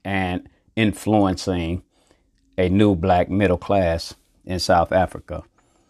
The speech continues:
And so here's the challenge for all small black business leaders today.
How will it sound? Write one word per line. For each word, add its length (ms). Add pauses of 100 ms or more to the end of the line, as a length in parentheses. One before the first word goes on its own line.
(320)
And 100
so 160
here's 260
the 80
challenge 540 (1120)
for 160
all 140
small 360
black 320
business 360
leaders 280
today. 420